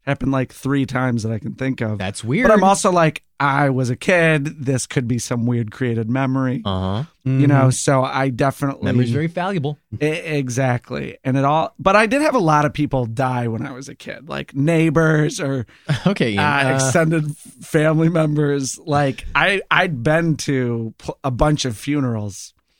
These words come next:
Speaker 1: uh,
Speaker 2: Wow.
Speaker 1: by the time I was, like, ten. So,
Speaker 3: Wow.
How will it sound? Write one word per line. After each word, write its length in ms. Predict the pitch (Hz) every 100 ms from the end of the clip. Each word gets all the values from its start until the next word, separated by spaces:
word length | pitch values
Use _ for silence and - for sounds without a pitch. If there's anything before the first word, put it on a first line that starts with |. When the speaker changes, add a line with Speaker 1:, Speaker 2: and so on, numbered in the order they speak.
| _ _
Speaker 1:
uh, 60 | 107
Speaker 2:
Wow. 200 | 117 117
Speaker 1:
by 120 | 139
the 100 | 131
time 260 | 120 135 120
I 80 | 120
was, 120 | 113
like, 140 | 110 104 -
ten. 340 | 131 117 107
So, 360 | - 123 113 101
Speaker 3:
Wow. 280 | - 113